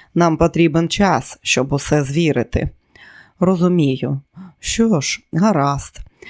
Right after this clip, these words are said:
Через вестибюль готе-, е, готелю тяглася аркада сувенірних крамниць та маленьких крамничок. За склом того, що призначався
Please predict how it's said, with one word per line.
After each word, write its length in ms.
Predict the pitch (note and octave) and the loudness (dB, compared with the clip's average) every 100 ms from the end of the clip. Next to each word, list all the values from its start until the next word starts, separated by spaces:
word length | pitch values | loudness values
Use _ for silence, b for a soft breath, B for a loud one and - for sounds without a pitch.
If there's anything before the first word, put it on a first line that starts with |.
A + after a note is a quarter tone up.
| B B | B B
Через 400 | - D#3+ D#3 C#3+ | 2 4 4 2
вестибюль 680 | D3 - D#3+ C#3 G3+ B3 A3 - _ | -2 0 0 2 4 4 2 0 _
готе-, 480 | D3 D#3+ - F3 - | 2 2 2 0 2
е, 140 | D#3 - | 0 0
готелю 640 | C#3+ D#3 - G3 G#3 G#3 B B B - | 2 2 4 4 4 2 B B B -2
тяглася 560 | E3+ C#3+ D#3 E3 - - | 0 2 2 2 0 2
аркада 500 | D3+ D3 D#3+ E3 F3+ | 2 2 2 2 2
сувенірних 760 | - D#3 D3 C#3+ D3 C#3+ C#3+ C#3 | 2 0 2 2 2 2 0 0
крамниць 680 | D3 C#3 D3 E3 - - - | 0 2 2 0 0 -6 -2
та 120 | D#3 | 0
маленьких 580 | D3 D#3 D3 D3 D3+ C#3+ | 2 2 2 0 -2 -2
крамничок. 800 | D#3+ D#3+ E3 C#3+ - - - b b b b - | 0 2 2 0 -2 -6 -8 b b b b -4
За 220 | D3 D3 | -2 0
склом 400 | C#3+ - G#3 A#3+ | -2 0 2 2
того, 380 | G#3+ G#3 D#3+ F3 | 2 2 4 2
що 180 | - E3+ | 2 2
призначався 920 | D3+ D3 D3+ D#3 - D#3+ D#3 - D#3 | 2 4 2 2 2 0 0 -2 -2